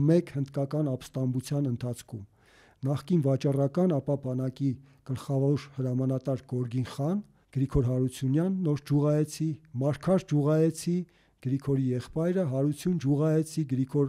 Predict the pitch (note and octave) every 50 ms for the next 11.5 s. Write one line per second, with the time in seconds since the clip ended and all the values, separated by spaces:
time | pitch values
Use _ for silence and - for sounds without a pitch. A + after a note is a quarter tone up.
0 | C#3+ C#3 C3 B2+ A#2+ B2 B2 B2 G#2+ C#3+ D#3+ F3 F#3 - - _ _ _ _ -
1 | C#3 D3 D3 D3+ D#3 D#3 D#3 D#3 D#3 - - D#3+ D#3+ D3 D3+ - - _ - C3+
2 | B2 A#2 C3 B2+ B2+ B2 - A#2+ A2 - A2 G#2 - - - _ _ _ _ _
3 | _ _ _ _ _ _ - D#3 E3 F3+ F3 F3 F3 E3+ E3 - D#3 E3+ E3 D#3+
4 | F3+ F3 F3 E3+ - - D#3 D3+ D3 C3+ - - A#2+ A2 G2+ - _ _ _ _
5 | _ _ _ _ _ - - - D#3+ E3+ C#3 C#3+ D3+ D3+ D3 D#3 D#3+ E3 E3 E3
6 | D#3+ F#2+ A2 C3+ C#3 C#3 C#3+ C#3 D3 C#3+ C#3 D#3 D#3 D3 C#3+ C3+ C3+ C3+ C3+ C#3
7 | - C#3 C3+ C3+ C3+ E3+ F3 - - - - _ - - - _ _ - A#2+ B2+
8 | C#3 D3 D#3 D#3+ D3+ - - C3+ C3+ C#3 C#3 - D#3 D3+ D3+ C#3+ C3+ C3+ C3 C3
9 | C3+ C#3 C#3 C#3 C#3 C3+ C3+ - - - - - _ _ - C3 D3 D#3 - -
10 | C#3 C#3 C#3 C#3 C3 B2+ B2+ C3 A#2 G#2 C#3 E3 E3+ D3+ B2+ B2+ C3+ C#3+ C#3 -
11 | - - - _ _ _ _ - C3 C3